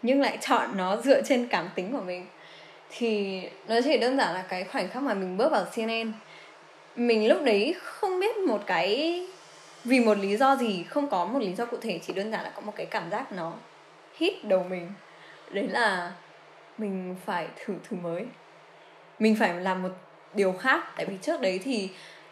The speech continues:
ờ, mình nghĩ là tất cả những người bạn mà chơi với mình thì đều biết là mình kiểu từng là một đứa học, ờ, trường thường hoặc là có nhiều người còn gọi, gọi là trường làng chẳng hạn.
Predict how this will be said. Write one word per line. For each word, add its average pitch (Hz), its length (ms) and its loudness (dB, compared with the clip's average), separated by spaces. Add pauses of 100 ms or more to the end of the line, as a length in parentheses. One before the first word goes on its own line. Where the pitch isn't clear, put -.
(140)
ờ, 294 120 4
mình 277 180 6
nghĩ 254 80 6
là 311 140 4
tất 381 180 -2
cả 247 140 -2
những 214 140 -4
người 285 180 0
bạn 190 440 -2
mà 175 220 -6
chơi 233 180 0
với 180 100 -4
mình 196 220 -4 (220)
thì 185 220 -6
đều 175 300 -4
biết 277 180 4
là 185 200 -6 (560)
mình 185 420 -4
kiểu 190 140 2 (160)
từng 185 280 0
là 175 240 0
một 175 260 -8
đứa 175 140 -4
học, 247 300 -2
ờ, 190 280 -2
trường 190 300 -2
thường 185 420 4 (240)
hoặc 185 160 0 (100)
là 175 140 -4
có 196 100 2
nhiều 233 300 6
người 196 220 4
còn 208 160 0
gọi, 202 220 2
gọi 208 120 2
là 196 60 -2
trường 190 240 -2
làng 185 280 2
chẳng 165 140 -6
hạn. 214 160 -4